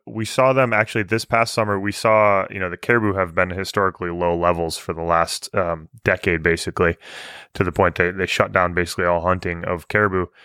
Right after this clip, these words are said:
But they seem to be maybe potentially, fingers crossed, rebounding a little bit. And we saw groups of caribou in the dozens that were kind of just starting to migrate to the south, coming up from their breeding grounds or from their calving grounds. Um, so I, we saw, you know,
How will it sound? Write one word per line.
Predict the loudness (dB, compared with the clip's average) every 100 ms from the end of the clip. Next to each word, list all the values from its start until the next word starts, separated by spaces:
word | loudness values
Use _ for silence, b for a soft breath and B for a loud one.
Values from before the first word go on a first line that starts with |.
| B B
But | 0
they | 2 0
seem | 0 0
to | 2
be | 2 0 -4
maybe | -10 0 0 0 -6
potentially, | -6 -2 0 0 -2
fingers | 0 0 0 -2
crossed, | 2 2 2 -2
rebounding | -4 0 2 2 0 -2
a |
little | 0 0
bit. | 4 2 2
And | -2 0
we | 0
saw | 2 4 6 6 4 0 _ -2
groups | 2 2 0
of | -6
caribou | 2 2 2 0 -2
in | -2
the | 0
dozens | 2 2 0 -4 -6 -6
that | -4
were | -2 0
kind | 0 0
of | 0
just | -2 0
starting | 2 2 2 -2
to | -2
migrate | 2 2 2 0 0 -8
to | -4
the | -2
south, | 0 2 2 0 -4
coming | -4 0
up | 0
from | 0 -2
their | 0
breeding | 2 0 2
grounds | 4 4 2
or |
from | -4 -6
their | -6
calving | -4 0 0 0 0
grounds. | 0 0 -4 -12 b b b b
Um, | 0 0
so | 2 2
I, | 2
we | -2
saw, | 2 6 6 4 B B B B _ -2
you |
know, | 0 0